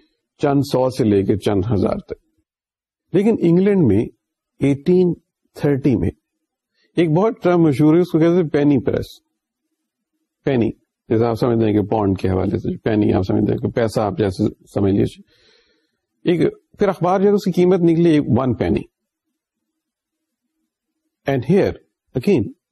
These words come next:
there was a breakthrough in taking newspaper to the masses. As far as, uh, this, uh, economic line is concerned, that now the paper, the daily,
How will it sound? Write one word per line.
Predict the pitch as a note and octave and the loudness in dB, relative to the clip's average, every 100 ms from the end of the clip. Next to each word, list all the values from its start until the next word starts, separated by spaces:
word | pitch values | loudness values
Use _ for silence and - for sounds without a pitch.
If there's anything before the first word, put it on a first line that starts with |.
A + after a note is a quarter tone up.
| - | -2
there | C#3 | 0
was | D#3 A3 A3 | 2 0 0
a | A2 | -2
breakthrough | A#2+ G3+ F#3+ - - - - _ _ _ _ | -2 -2 -2 -6 -8 -6 -6 _ _ _ _
in | C#3+ D#3+ D3 - | 0 0 -2 0
taking | E3+ E3+ G3+ F3+ C3+ | 0 2 2 4 4
newspaper | C3 B2+ A2 - G2 F2 A2+ | 4 2 -2 -2 -2 0 -4
to | - _ - C3+ | -4 _ -4 -2
the | B2+ | 0
masses. | G#2+ F#2+ F#2 - - - _ _ _ _ _ _ | 0 0 -2 -10 -16 -18 _ _ _ _ _ _
As | B2+ C3+ | -4 -2
far | C#3 C#3+ | -2 0
as, | C3 C3 A#2 | 0 0 0
uh, | B2+ A#2+ - _ - | 0 0 -6 _ -6
this, | A2+ B2 - A2+ | -2 -2 -2 -4
uh, | B2 - - - | -4 -6 -8 -4
economic | F3+ F3 F3+ A2+ - - _ _ _ - | 0 0 2 0 -4 -16 _ _ _ -2
line | G#2+ G#2 G#2 | 0 0 -2
is | - F#2 - | -4 -6 -6
concerned, | F#2 F2 - - F2+ - _ _ - | -4 -4 -6 -4 -6 -6 _ _ -4
that | A#2+ B2 | -2 0
now | C3 D3+ | 0 0
the | C#3 C3 - _ _ _ _ _ - | -2 -4 -6 _ _ _ _ _ -4
paper, | F3 - - - _ | -2 -2 -6 -10 _
the | - | -4
daily, | G#2+ B2 A2+ | 0 0 0